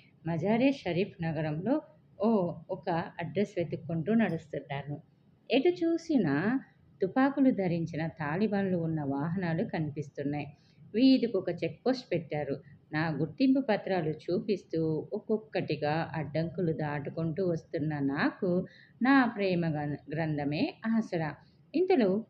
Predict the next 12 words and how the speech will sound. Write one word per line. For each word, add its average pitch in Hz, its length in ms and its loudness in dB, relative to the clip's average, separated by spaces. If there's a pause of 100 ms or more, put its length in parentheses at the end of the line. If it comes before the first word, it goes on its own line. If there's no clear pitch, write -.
నాకు 165 260 -4
కావలసిన 175 680 -2 (120)
అడ్రస్ 175 360 -4
కనిపించింది. 135 840 -2 (360)
మరోసారి 175 880 2 (340)
మనసులోనే 196 840 2
సరిచూసుకున్నాను. 143 1120 -2 (260)
అవును, 143 380 0 (340)
అడ్రస్ 285 400 0
అయితే 277 240 4
ఇదే. 196 400 2 (280)
పరిసరాలన్నీ 240 800 2